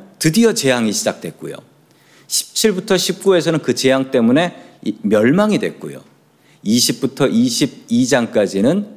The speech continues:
그거로 인해서 새로운 세상, 새 하늘과 새 땅이 시작되더라라는 이야기로 이해하시면, 아, 요한계시록의 전체적인 흐름을 보실 수가 있습니다.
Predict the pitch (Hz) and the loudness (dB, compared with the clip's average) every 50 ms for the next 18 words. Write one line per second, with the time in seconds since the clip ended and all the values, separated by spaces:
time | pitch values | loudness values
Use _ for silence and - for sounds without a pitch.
0 | - - _ _ _ - 113 113 127 131 131 127 123 120 110 101 95 95 98 - | -20 -20 _ _ _ -6 -2 0 2 2 4 4 2 2 2 0 0 0 0 0
1 | 165 170 160 - - - - - _ - - - - 233 226 247 247 233 202 - | -2 -2 -2 -6 -16 -20 -20 -18 _ -8 -6 -2 0 2 2 4 2 2 2 0
2 | 151 117 - - 90 101 120 127 - - - _ _ _ _ _ _ _ _ _ | -2 -2 -2 -2 -4 -4 -6 -8 -10 -16 -20 _ _ _ _ _ _ _ _ _
3 | - - - 190 196 180 190 180 160 143 147 131 - 185 185 - 180 156 147 139 | -10 -6 -2 0 2 2 2 2 2 2 2 2 0 -2 -2 0 0 2 2 2
4 | 131 - - 135 113 - - 98 92 85 95 87 87 82 78 71 71 - _ _ | 0 0 0 -2 -2 -2 -2 -4 -4 -4 -4 -4 -4 -6 -6 -8 -12 -18 _ _
5 | _ _ - 92 92 98 120 160 185 170 127 113 120 117 113 107 98 101 110 127 | _ _ -2 0 0 2 2 2 2 2 2 2 4 2 2 0 0 0 2 2
6 | 160 175 165 - - - - - - 104 107 113 131 135 143 139 120 - - 107 | 2 2 0 -4 -12 -20 -20 -12 -6 -2 2 2 2 2 2 0 0 -2 0 0
7 | 113 135 170 165 110 82 78 - - - - _ - - - 82 73 71 73 - | 2 2 2 0 -2 -4 -6 -10 -16 -20 -20 _ -20 -18 -16 -16 -16 -16 -18 -20
8 | _ - 95 101 107 117 127 127 113 107 95 - - 104 107 101 104 - 104 110 | _ -10 -2 0 2 2 2 2 2 0 -2 -2 -2 -2 -2 -2 0 0 -2 -2
9 | 107 - 110 98 95 92 120 135 156 143 - - - - - - 165 160 151 156 | 0 0 -2 -2 0 0 0 0 0 -2 -6 -12 -20 -8 -4 0 0 2 2 2
10 | 147 - 120 104 - - 107 95 - - - 131 139 135 120 - - 110 92 78 | 2 0 0 -2 -2 -2 -4 -4 -6 -4 -2 0 0 0 0 -2 -4 -4 -4 -4
11 | 76 71 - - | -6 -10 -14 -20